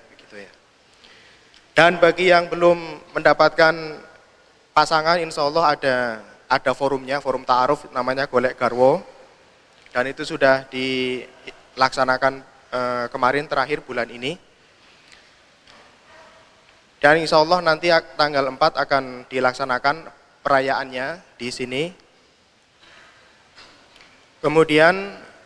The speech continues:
kegiatan yang lain, kajian jelang buka yang nanti tematik,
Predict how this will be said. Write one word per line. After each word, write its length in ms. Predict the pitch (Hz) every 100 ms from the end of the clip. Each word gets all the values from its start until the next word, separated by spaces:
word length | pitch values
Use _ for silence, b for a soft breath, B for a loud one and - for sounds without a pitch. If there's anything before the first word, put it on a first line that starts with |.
| _ _ _ _
kegiatan 480 | 143 139 139 143 147
yang 160 | 147 143
lain, 640 | 139 156 175 185 185 185 - _ _ _ _ _ _ _ _ _ _ _ _ _ _ _ _ _ _ - - _ _ _ _ _ _ _ _ _ _ -
kajian 400 | 147 - 143 139
jelang 240 | 143 135
buka 480 | 135 123 143 185 - - - _ _ _ _ _ _
yang 320 | 123 127 131
nanti 400 | 127 127 135 131
tematik, 480 | 135 131 127 147